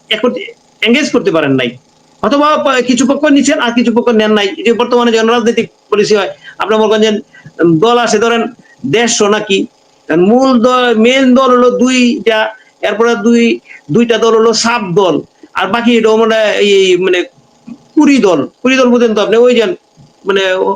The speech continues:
এই পাতার যে একটা মাথা উঠে আর কি, এরকম।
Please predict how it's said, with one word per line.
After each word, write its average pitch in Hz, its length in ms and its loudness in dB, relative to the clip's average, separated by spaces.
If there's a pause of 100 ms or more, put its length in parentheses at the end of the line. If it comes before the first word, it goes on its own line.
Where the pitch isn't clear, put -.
(420)
এই 196 80 4 (560)
পাতার 240 320 -2
যে 240 80 2
একটা 220 180 -4
মাথা 226 260 -2 (200)
উঠে 175 220 0
আর 139 100 -4
কি, 147 120 -2
এরকম। 135 260 -2